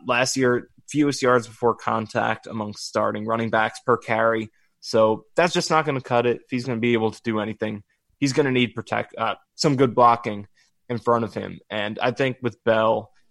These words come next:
the, the biggest thing to keep in mind is that I think his skill set coincides with offensive line play really closely. The more, uh, the better the blocking is in front of him, the more value he's going to add, because what he does best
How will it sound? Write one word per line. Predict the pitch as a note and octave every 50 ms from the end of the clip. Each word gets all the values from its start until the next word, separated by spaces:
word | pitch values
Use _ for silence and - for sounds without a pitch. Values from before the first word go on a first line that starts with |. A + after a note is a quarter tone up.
| _
the, | - A#2+ A2+ A2 G#2 A2+
the | D3+
biggest | C3+ E3+ A3 G#3 G3 - -
thing | D#3 D3+ D3 D3 C3 -
to | - C3 A#2+ G#2+
keep | - - C3 A2 B2
in | A2 G#2+
mind | A2 A2+ A2+ A2+ A2+ G#2+ G2+
is | G#2+ -
that | - F#2+ E2+ E2 E2 - -
I | A2 B2+
think | - D#3+ C#3+ C3 - _ _ _
his | _ G3 G3+ F3+ -
skill | - - B2+ B2+ B2+ B2+
set | - - C#3 B2 A#2 F#2+ - _
coincides | - - B2+ B2+ A#2+ A2+ G2 - A2+ G#2+ G#2+ A2 A2 A2 - -
with | G#2+ F#2
offensive | - G2+ G#2+ - - A2 G#2+ - G#2 G2 -
line | G#2 G2+ G#2 G#2+ - -
play | - G#2+ G2+ G2 F#2 A2 - _ _ _ _ _ _
really | - C3 C#3 C3+ C3 A#2+
closely. | - - - A#2 A#2 A2+ A2 - - G#2 G2 G#2+
The | A2+ B2
more, | A2+ A#2 A#2+ B2+ B2+ B2+ B2+ A#2+ - - _ _ _ -
uh, | -
the | A#2 B2+ C#3
better | B2 - C#3+ D3 D#3+ D#3+ D3
the | C3+
blocking | A2 B2+ B2 A#2+ A#2+ A2 A2+ A#2+ B2
is | A#2+ G#2+
in | A2+ G#2+
front | - - A#2 A#2 A#2+
of | G#2+ -
him, | A#2+ A2 G#2+
the | G#2 G#2+
more | A2 A#2 A#2 A2+ G#2
value | F#2+ A2 A2 A2+ A2+ G#2 G#2 A2+ G2+ G#2 A2+ - _ _ _ _ _ _
he's | B2+ A#2+ -
going | - B2+ B2 A#2+ A2+
to | - G#2+ - A2
add, | A#2 A#2 A2 G2+ G#2+ A2
because | - A#2 - B2 A#2
what | B2+ C3+ C3
he | C3 C3+ B2
does | A2+ A#2 A2 G#2+
best | - - A2+ A2 G#2 F#2+ - - - -